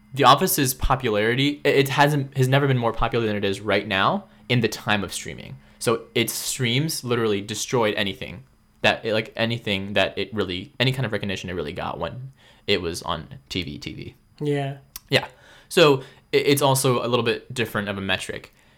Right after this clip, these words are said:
Speaker 1: and the Friends views don't really come close to that.
Speaker 2: When, when you're talking about
Speaker 1: Streams.
Speaker 2: streams,
Speaker 1: Yeah.
Speaker 2: yeah.
Speaker 1: So it would, I mean, it's just a different metric, yeah. But this, but ultimately,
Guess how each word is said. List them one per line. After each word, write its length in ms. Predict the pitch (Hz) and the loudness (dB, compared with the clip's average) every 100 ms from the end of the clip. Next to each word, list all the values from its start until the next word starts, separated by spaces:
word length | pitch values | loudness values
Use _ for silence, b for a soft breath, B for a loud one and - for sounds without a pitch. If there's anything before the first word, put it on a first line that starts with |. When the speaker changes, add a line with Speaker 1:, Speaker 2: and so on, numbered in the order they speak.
| b | b
Speaker 1:
and 300 | 117 107 104 | 2 2 0
the 100 | 120 | -2
Friends 400 | - 131 123 117 | 0 2 2 0
views 340 | 113 107 101 101 | -6 -4 -4 -4
don't 160 | 107 101 | -4 -2
really 160 | 98 | -2
come 200 | 98 107 | -2 -4
close 320 | - 92 - | -2 -4 -4
to 60 | - | -8
that. 280 | - - - _ _ b b b b b b b b _ | -10 -10 -14 _ _ b b b b b b b b _
Speaker 2:
When, 360 | 196 262 285 247 | -4 0 0 0
when 140 | 285 | 4
you're 120 | 294 226 | 4 4
talking 300 | 285 240 214 | 2 4 2
about 220 | 180 175 | 2 4
Speaker 1:
Streams. 360 | 160 151 127 | 4 2 -2
Speaker 2:
streams, 460 | - - 170 143 131 | -6 -2 0 0 0
Speaker 1:
Yeah. 140 | 202 - | -2 0
Speaker 2:
yeah. 200 | 165 151 | 0 2
Speaker 1:
So 60 | 151 | 2
it 60 | |
would, 240 | 202 190 147 | 2 0 0
I 40 | |
mean, 180 | 143 127 | -2 0
it's 100 | 123 | -2
just 160 | 123 - | -4 -6
a 40 | |
different 200 | 120 107 | -6 -6
metric, 280 | 147 131 - | -6 -6 -10
yeah. 160 | - - - _ _ b b b b - | -10 -10 -14 _ _ b b b b -2
But 320 | 269 269 - b b b _ | -2 -2 -10 b b b _
this, 240 | 180 175 | -2 -2
but 180 | 139 143 | -2 0
ultimately, 640 | 190 175 143 123 113 110 | 0 0 0 0 -2 -8